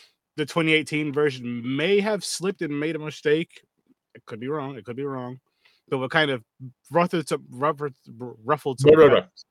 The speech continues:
Speaker 1: Jesus, ruffled some feathers with some
Speaker 2: <laughs> Yeah.
Speaker 1: fans is when they said that they weren't siblings, they weren't brother and sister. 'Cause remember how that was, like, a big thing in part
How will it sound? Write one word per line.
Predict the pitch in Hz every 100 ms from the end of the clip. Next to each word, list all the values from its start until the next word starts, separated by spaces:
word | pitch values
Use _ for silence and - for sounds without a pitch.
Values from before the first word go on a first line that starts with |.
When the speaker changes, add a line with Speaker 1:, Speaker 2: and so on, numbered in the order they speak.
| 127
Speaker 1:
Jesus, | 104 95 - - - -
ruffled | - 165 175 -
some | 131 -
feathers | 156 131
with | 123
some | 139
Speaker 2:
<laughs> | 143
Yeah. |
Speaker 1:
fans | 139 147 - _ _ _ _ _ _ _ _
is | 156 156
when | 135 156
they | 156 151
said | - 151
that | 135
they | 135
weren't | 139 123
siblings, | 147 123 104 101
they |
weren't | 117 120
brother | 123 120
and | 113
sister. | 135 120 143
'Cause | 123 113
remember | 131 131
how | 127 127 120
that | 113 131
was, | 123
like, | 117
a | 113
big | 101 139 135 _
thing | 143 139
in | 123 113
part | - 131 123